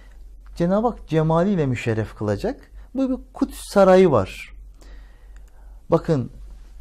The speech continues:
Allah cennette görülmeyecek. Orada da mekan olur. Allah cennetten görülecek.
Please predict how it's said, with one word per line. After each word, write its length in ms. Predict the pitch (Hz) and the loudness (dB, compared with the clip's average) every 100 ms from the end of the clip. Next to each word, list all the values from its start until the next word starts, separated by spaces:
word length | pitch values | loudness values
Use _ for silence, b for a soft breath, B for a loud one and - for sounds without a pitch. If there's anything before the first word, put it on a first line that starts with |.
| b b b | b b b
Allah 500 | 165 175 185 208 147 - 143 | 6 8 8 6 4 -4 4
cennette 1120 | 151 190 175 175 190 185 - 196 185 180 - - 143 | 8 8 8 4 4 2 2 8 8 8 2 -12 0
görülmeyecek. 840 | 151 165 190 147 117 104 107 95 - - - - - - - - - - | 4 8 6 4 0 -2 -8 -12 -14 -20 -20 -20 -20 -20 -20 -20 -20 -2
Orada 300 | 139 131 151 | 0 2 4
da 100 | 156 | 4
mekan 520 | 135 - 123 110 110 | 4 0 -2 0 -4
olur. 400 | 101 92 - - - b b b | -6 -8 -12 -20 -20 b b b
Allah 440 | 156 202 254 185 - | 6 8 8 6 4
cennetten 1000 | 127 196 196 190 190 - 208 196 175 156 | 6 8 8 8 6 6 8 8 6 4
görülecek. 680 | 139 127 117 104 101 87 | 4 4 4 2 -2 -8